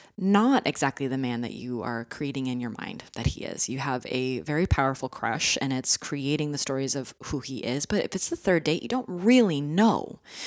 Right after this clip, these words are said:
You don't really know. You need time to know. So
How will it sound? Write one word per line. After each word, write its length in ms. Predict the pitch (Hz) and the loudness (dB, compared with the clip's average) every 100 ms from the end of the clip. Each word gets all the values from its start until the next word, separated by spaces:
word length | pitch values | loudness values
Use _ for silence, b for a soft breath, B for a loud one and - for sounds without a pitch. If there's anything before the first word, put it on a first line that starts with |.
| B | B
You 120 | - 226 | 0 0
don't 440 | - 247 208 - | 6 8 8 2
really 720 | 143 156 165 214 175 143 135 - | -6 -6 6 6 6 2 -2 -4
know. 400 | 143 156 180 131 | -2 2 4 4
You 120 | 139 | 0
need 180 | 180 233 | 0 0
time 480 | - - 156 214 226 | 0 -2 4 6 6
to 80 | 135 | 4
know. 320 | 98 76 - B B B B - | -2 -8 -12 B B B B 2
So 480 | - 214 202 196 | 6 8 8 4